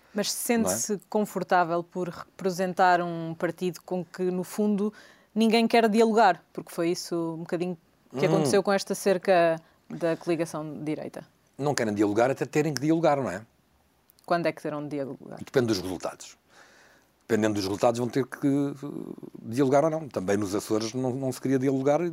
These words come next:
Speaker 2: teve que se dialogar, não é?
Speaker 1: Acredita, portanto, que essa será uma
Speaker 2: Acredito que há uma hipótese.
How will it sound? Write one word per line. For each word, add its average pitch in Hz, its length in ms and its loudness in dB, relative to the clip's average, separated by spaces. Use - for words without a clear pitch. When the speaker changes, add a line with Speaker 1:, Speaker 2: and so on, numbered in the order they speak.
Speaker 2:
teve - 180 -4
que - 80 -12
se - 80 -12
dialogar, 165 440 2
não 117 100 -6
é? 104 80 -12
Speaker 1:
Acredita, 180 360 0
portanto, 185 320 -2
que - 80 0
essa 190 200 0
será 180 280 2
uma 170 600 -4
Speaker 2:
Acredito 90 320 -2
que - 80 -2
há - 20 4
uma 104 100 4
hipótese. - 500 -2